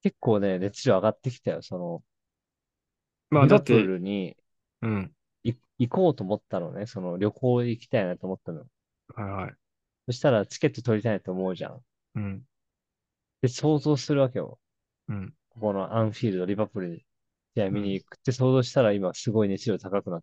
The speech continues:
Speaker 1: た。
Speaker 2: <laughs>
Speaker 1: 自分が楽しもうって思っ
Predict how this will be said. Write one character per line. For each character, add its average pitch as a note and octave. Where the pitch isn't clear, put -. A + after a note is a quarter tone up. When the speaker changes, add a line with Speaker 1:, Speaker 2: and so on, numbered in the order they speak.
Speaker 1:
た。 -
Speaker 2:
<laughs> -
Speaker 1:
自 G#2+
分 A2+
が G#2+
楽 A2
し -
も G#2+
う -
っ -
て F#2
思 E2+
っ -